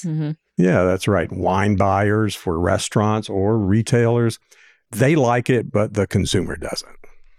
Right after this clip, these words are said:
Speaker 2: So we
Speaker 1: Consumers are warming up to it. They
Speaker 2: That's
Speaker 1: just
Speaker 2: our
Speaker 1: need to
Speaker 2: job
Speaker 1: have a
Speaker 2: is
Speaker 1: good,
Speaker 2: to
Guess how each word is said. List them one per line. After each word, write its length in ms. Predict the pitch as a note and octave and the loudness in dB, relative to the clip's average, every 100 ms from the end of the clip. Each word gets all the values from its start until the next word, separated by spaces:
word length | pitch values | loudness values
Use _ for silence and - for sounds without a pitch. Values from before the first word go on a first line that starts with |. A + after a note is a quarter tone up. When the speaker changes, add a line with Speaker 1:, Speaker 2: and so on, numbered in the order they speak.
| - - | -20 -10
Speaker 2:
So 340 | - F2 D#2+ D#2+ | -4 -2 -2 -6
we 60 | - - - - | -14 -20 -20 0
Speaker 1:
Consumers 580 | C#4+ - G4+ A4 F#4+ | 2 4 4 4 2
are 100 | E4+ | 0
warming 380 | G#3+ G3 G3+ F#3+ | 2 2 2 0
up 120 | C#3+ - | -2 -4
to 120 | - | -4
it. 320 | C#3+ C3 D3 A#3 F#3+ - _ _ | 0 0 0 -2 -6 -8 _ _
They 100 | - | 0
Speaker 2:
That's 200 | F#3+ A#2 | 2 4
Speaker 1:
just 40 | D3 | 4
Speaker 2:
our 100 | C3 | 2
Speaker 1:
need 60 | |
to 40 | A#2 | 2
Speaker 2:
job 280 | A#2+ C3 C3 | 2 2 2
Speaker 1:
have 100 | F3+ | 2
a 40 | |
Speaker 2:
is 300 | - E3 D#3+ | 2 2 0
Speaker 1:
good, 60 | D3 | -2
Speaker 2:
to 360 | G2+ F#2 F2 | -2 0 -4